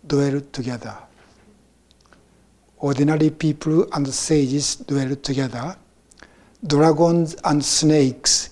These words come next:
intermingle." Dragon refer to a great practitioners, and snake refer to a tiny, small, not so serious practitioners, <laughs> uh, mixed together.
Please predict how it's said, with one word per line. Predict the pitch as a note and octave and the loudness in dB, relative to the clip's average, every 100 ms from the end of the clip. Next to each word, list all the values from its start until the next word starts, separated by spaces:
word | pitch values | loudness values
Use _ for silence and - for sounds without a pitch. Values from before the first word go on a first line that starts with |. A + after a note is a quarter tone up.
| - | -2
intermingle." | C#3+ C#3 - C#3+ C#3 D3 A#2 A2+ B2 - _ _ _ - _ _ _ | 0 0 0 0 2 2 0 -6 -14 -20 _ _ _ -20 _ _ _
Dragon | - C#3 C3+ C#3 C3 | -8 -6 -2 -2 -2
refer | C3 - C3+ | -2 -4 -6
to | - C#3 | -4 -4
a | C3 C3 - - - | -4 -6 -14 -18 -8
great | C#3 C#3+ C#3 - | -2 -2 -2 -4
practitioners, | C3+ B2+ - A#2 B2 A#2 E3 - - - - - - | -6 -6 -6 -6 -6 -6 -8 -10 -14 -20 -20 -20 -10
and | C3 | -6
snake | C3 C3+ C3+ C3 B2+ - - | -4 -2 -2 -2 -4 -10 -10
refer | D3 - B2+ | -10 -6 -8
to | A#2+ C3 | -8 -8
a | A#2+ B2 - - - - | -8 -8 -12 -20 -20 -12
tiny, | C#3 C3 C3 C3 B2+ - | -6 -4 -2 -4 -8 -14
small, | - C3+ B2+ B2+ | -10 -6 -6 -6
not | C#3 F#3+ C#3 | -8 -8 -6
so | - - C#3 | -6 -2 -2
serious | C3+ C3+ B2+ C3 B2+ - - - - - | -4 -6 -6 -6 -4 -4 -6 -10 -20 -12
practitioners, | C3+ B2 - C#3 C3+ A#2 A#2 A#2 - - - | -8 -8 -6 -6 -4 -6 -8 -4 -4 -4 -4
<laughs> | F#3+ - - - - - - - - - | -2 0 -2 -4 -10 -16 -16 -14 -12 -6
uh, | C#3 C#3 C#3 - - - | -2 -2 -2 -4 -14 -8
mixed | F#3+ D3 C#3 - | -2 0 0 -4
together. | - C3+ C3+ A2+ A2 | -2 0 0 -4 -10